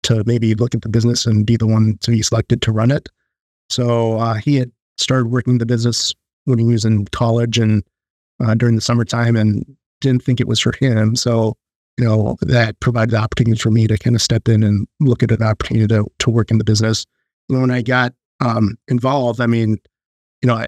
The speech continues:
I always enjoyed building Legos and, you know, working with my hands in that sense. And, um, being able to help take something and try to grow it, you know, was something that really motivated me. So I appreciate the opportunity that, um,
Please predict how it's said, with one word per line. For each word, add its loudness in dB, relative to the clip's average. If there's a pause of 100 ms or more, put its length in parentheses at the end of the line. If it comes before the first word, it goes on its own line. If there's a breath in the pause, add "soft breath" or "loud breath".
I -2
always 0
enjoyed 0
building 0
Legos 0
and, 0 (220)
you -2
know, 2
working 0
with 0
my 0
hands 2
in 2
that 0
sense. -2 (500)
And, 2 (160)
um, 2 (180)
being 2
able 0
to -2
help -4 (300)
take 0
something 0
and 0
try -2
to -4
grow 0
it, -2 (240)
you 0
know, 2
was 0
something 0
that -2
really 2
motivated 0
me. 0 (540)
So 0
I 0
appreciate 0
the 2
opportunity 2
that, 0 (360)
um, 2